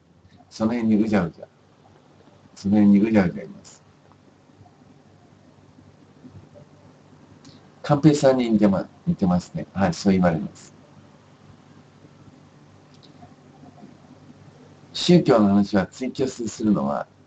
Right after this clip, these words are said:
やめましょう。あの、ニコ生でもそうですが、あの、禁止されてないんですよ。ニコ生でもツイキャスでも禁止されてません。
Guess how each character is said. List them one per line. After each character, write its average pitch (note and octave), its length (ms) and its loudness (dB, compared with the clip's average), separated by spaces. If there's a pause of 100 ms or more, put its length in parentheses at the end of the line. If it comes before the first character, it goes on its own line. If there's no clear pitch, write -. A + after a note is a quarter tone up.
(320)
や - 100 -2
め F#2 120 0
ま F#2 140 0
し - 180 -10
ょ - 40 -6
う。 - 60 -12 (1700)
あ - 120 0
の、 C3 220 2
ニ D3 100 6
コ F#3+ 140 6
生 F#3+ 260 6
で G3 100 2
も F#3 180 -2
そ G#2+ 180 -8
う F#2 60 -12
で F2+ 60 -14
す - 160 -20
が、 G2+ 280 -4 (380)
あ F2 100 -14
の、 E2 280 -12
禁 C3+ 200 -10
止 - 180 -14
さ - 160 -12
れ G#2+ 100 -4
て G#2 100 -6
な G2 120 0
い F2 40 -4
ん D#2 80 -10
で - 60 -20
す - 120 -20
よ。 - 100 -20 (1400)
ニ G2+ 260 -2
コ A2 120 -4
生 A2 240 4
で C3 120 0
も G2+ 300 -2
ツ - 120 -6
イ F#2+ 40 -4
キ G#2 140 -4
ャ - 20 -4
ス - 140 -12
で A3+ 100 -2
も F#2 280 0
禁 A#3+ 180 -6
止 - 20 -6
さ - 140 -2
れ G3+ 80 2
て G3 120 -4
ま F#3 140 0
せ F3+ 160 -2
ん。 E3 100 -6